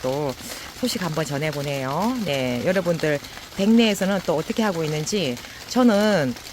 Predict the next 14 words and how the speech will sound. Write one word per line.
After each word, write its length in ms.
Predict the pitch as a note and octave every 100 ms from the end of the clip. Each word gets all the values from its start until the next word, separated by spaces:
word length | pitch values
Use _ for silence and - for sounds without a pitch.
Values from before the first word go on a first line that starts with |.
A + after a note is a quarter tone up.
| - -
아까 640 | F3+ A3 F#3+ F#3 F3 D3 -
일곱 260 | C#4 C#4
시 120 | -
조금 440 | A3 - F4 - A#3+
넘어서 580 | B3 A#3 F#3 D3+ D3 C3 - -
그 580 | D#3 D3+ D3 C#3+ C#3 B2+ - -
뉴스 280 | C4 - A#3+
예보를 320 | F3 F3+ E3+
보니까요. 720 | E3+ D3+ - C3 F#3+ A#3+ B2+ - - -
어, 100 | D3 -
동-, 440 | F#3 A#3+ C4+ B3+ A3
뭐, 140 | E3+ D#3+
돌풍, 540 | F3+ C4+ D4+ - D4+
강풍 400 | A#3 F3+ F3+ A#3